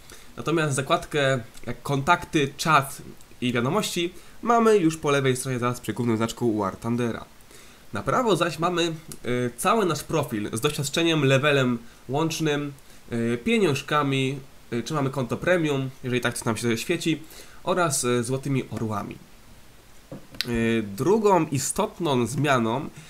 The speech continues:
jest wprowadzenie amunicji. Każdy samolot otrzymał amunicję, tak samo jak pylony. E, całe wyposażenie, zarówno amunicja, jak i opór powietrza, mocowanie silnika,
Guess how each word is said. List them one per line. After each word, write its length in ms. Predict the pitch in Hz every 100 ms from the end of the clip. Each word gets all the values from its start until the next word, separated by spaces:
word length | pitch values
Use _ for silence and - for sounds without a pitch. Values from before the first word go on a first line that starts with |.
| - 113
jest 380 | 131 220 226
wprowadzenie 760 | - 180 151 127 107 143 147 143 139 - - -
amunicji. 800 | 123 131 127 131 113 - 69 -
Każdy 380 | - 156 214 175
samolot 560 | - 120 135 143 139 -
otrzymał 560 | 117 - 151 143 135 120
amunicję, 440 | 123 127 139 -
tak 120 | 123
samo 140 | 135 135
jak 100 | -
pylony. 360 | 131 123 104
E, 840 | - - - - - - - - - 120 120 123 123 120
całe 300 | 160 220 208
wyposażenie, 640 | 196 151 139 117 110 113
zarówno 340 | 131 139 139
amunicja, 760 | 127 127 151 175 160 139 127 120 - -
jak 300 | 113 117 113 -
i 560 | 117 117 110 110 110 107 - - -
opór 260 | 131 131 127
powietrza, 300 | 135 135 131
mocowanie 300 | 123 135 131
silnika, 520 | 120 151 156 160